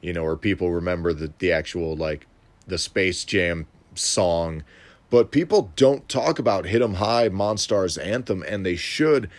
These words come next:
It's a fucking banger. Listen to this lineup. B-Real, Method Man, L L Cool J, and Busta Rhymes. That is a goddamned powerhouse fucking lineup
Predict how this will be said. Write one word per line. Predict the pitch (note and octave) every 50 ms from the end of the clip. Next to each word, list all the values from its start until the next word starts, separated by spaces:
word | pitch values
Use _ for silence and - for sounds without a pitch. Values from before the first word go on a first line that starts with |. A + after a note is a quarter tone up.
| - - -
It's | - A#2+ A#2+ -
a | - B2
fucking | A2+ - - C3 A#2+ G#2+ - A2 F#2+ F2+ - -
banger. | A#2+ A2 A#2 C3 B2+ G#2+ F2+ D#2+
Listen | E2 A2+ D3 - - A#2
to | A#3
this | A3 A#3 A3 - F3
lineup. | G3+ G3 G3+ A3 G#3 C3 G2+ - - _ _ _ _ _ _ - - - _ _ - - D#2 -
B-Real, | - D3 F#3 G3 F#3 D#3+ D3 C#3+ B2 G2+ D#2+ D2 D2 - - _ - - - - -
Method | F2 G2 A#2 C#3 E3 F3 E3+ - D3+ C#3 A2
Man, | G2+ F#2+ F2 D2 C#2 C2+ C2+ - - - - - - - - -
L | C#3+ D#3+ F3 E3+
L | E3+ D#3+ D3 -
Cool | - - D#3 D#3 D3 C3
J, | G#2 B2 B2+ A2+ G#2+ G2 - -
and | A2+ A2+ G#2+ G#2 E2 -
Busta | C3+ C#3 C#3+ - - - C3 A#2+
Rhymes. | A#2 A#2 A#2 A#2 A#2 G2+ E2 D2 D2 - - - - - - - - - - - _ _ _ _ _ _ _ _ _ _ _ _
That | - - C3+ D#3+ E3+ E3+
is | E3+ D#3+ C#3 B2+
a | C3+ B2 A2+
goddamned | F#2 E2 D2+ - - A2+ A2+ A#2+ B2+ C3+ C#3 C3+ A2+ F#2 - A2+ A#2+ B2 B2 B2 B2 B2 A2+ - - _ _
powerhouse | - - - A2 A2 A#2 C#3 C#3 C3 C3 A#2+ G#2 G#2+ A#2 G#2 G#2 G#2+ - - -
fucking | - - - - - - B2+ A#2 A2+ - B2 A#2 A2+ G#2
lineup | G2 F#2 F#2 F2+ A2 C3 C#3 B2 G#2+ F#2+ F2 E2+